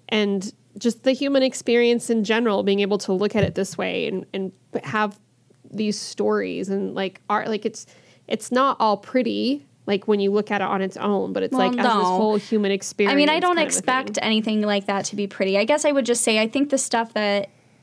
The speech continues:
Speaker 2: is beautiful about it has nothing to do with the drugs.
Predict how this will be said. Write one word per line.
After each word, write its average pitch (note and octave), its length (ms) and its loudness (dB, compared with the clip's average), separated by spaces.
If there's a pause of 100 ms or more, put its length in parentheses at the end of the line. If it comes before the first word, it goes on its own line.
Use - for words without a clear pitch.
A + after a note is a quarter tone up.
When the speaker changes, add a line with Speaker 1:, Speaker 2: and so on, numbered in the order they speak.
(200)
Speaker 2:
is A3 180 4
beautiful A3 520 0
about B3+ 280 0
it C#4+ 240 0 (380)
has A#3 280 -2
nothing G#3+ 300 0
to - 100 -4
do F#3+ 140 0
with F3+ 120 -4
the F#3 60 -8
drugs. - 380 -6